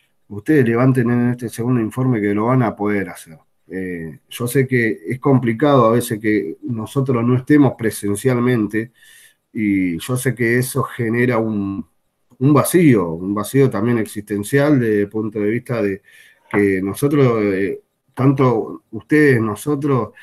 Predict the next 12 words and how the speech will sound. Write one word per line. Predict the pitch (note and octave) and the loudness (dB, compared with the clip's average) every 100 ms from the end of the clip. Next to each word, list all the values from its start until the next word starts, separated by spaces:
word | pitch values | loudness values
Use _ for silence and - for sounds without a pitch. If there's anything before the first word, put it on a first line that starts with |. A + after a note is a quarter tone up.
| - - - _ | -20 -20 -20 _
eh, | A#2 G#2 F#2+ F#2 F2 E2 | -4 -2 -2 -2 -4 -6
siempre | - B2 B2 C3 A#2+ G#2 F#2+ - - _ | -2 -2 2 2 4 2 0 -4 -18 _
hemos | A#2 A#2+ A#2+ - | -4 -2 -2 -8
estado | - C3+ C3+ B2+ A2+ G#2 | -8 -2 2 2 0 -2
en, | G2+ G2 E2+ F#2+ | -2 -4 -6 -6
en, | G2 F#2+ F2 E2 - _ _ _ | -6 -6 -8 -10 -16 _ _ _
en | G2 A2+ | -4 2
una | C3 A2 | 2 2
clase | C#3 C#3+ C#3 - C#3 A#2 | 2 2 2 2 2 4
hablando, | G#2 B2+ C#3 C3+ C#3 C#3 C3 | 2 2 4 4 4 4 2
dialogando, | A2+ G#2+ A2 C#3 C#3+ C#3+ C#3 | 0 0 0 2 2 2 2
y, | A#2 G#2+ | 0 -4